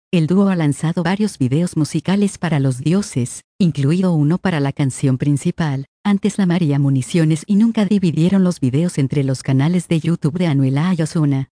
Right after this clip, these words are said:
Cabe recordar que los boricuas ya habían trabajado juntos antes de Los Dioses, pues colaboraron en el pasado en éxitos como Adicto, Cambio y China con J Balvin,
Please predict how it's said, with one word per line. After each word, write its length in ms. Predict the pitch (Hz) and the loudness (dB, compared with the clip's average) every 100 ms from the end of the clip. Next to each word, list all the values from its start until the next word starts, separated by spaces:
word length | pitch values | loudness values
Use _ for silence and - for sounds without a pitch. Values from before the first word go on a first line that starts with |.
| _ | _
Cabe 240 | 214 214 214 | -2 0 0
recordar 520 | 185 151 135 180 - | 0 -2 -2 -2 -2
que 100 | 151 | -2
los 180 | 139 - | 0 0
boricuas 460 | 135 180 - 185 | -2 -2 -2 -2
ya 180 | 220 233 | 0 0
habían 300 | 220 190 190 | 0 0 0
trabajado 540 | 202 185 135 156 180 | 0 -2 -2 -2 -2
juntos 420 | 196 160 139 190 202 | 0 0 0 0 0
antes 300 | 208 208 190 | 0 0 0
de 100 | 165 | 0
Los 160 | 175 | 0
Dioses, 640 | 165 131 - 127 - - _ _ | 0 -2 -4 -6 -8 -14 _ _
pues 200 | 196 - | -2 0
colaboraron 640 | 127 131 117 127 185 185 | -2 -2 -2 0 0 2
en 140 | 170 151 | 2 2
el 100 | 143 | 0
pasado 480 | 190 - 151 135 135 | -2 -2 -2 0 2
en 140 | 143 | 0
éxitos 500 | 165 - 175 190 - | 0 -4 -4 -4 -2
como 240 | 151 127 | -2 0
Adicto, 440 | 131 151 196 - 165 | 0 -2 -4 -4 -4
Cambio 360 | 175 185 202 | 0 0 2
y 80 | 185 | 0
China 300 | - 151 156 | 0 0 2
con 160 | 151 - | 2 0
J 320 | 143 - 202 | 0 0 0
Balvin, 420 | 170 127 131 135 | 0 0 0 -2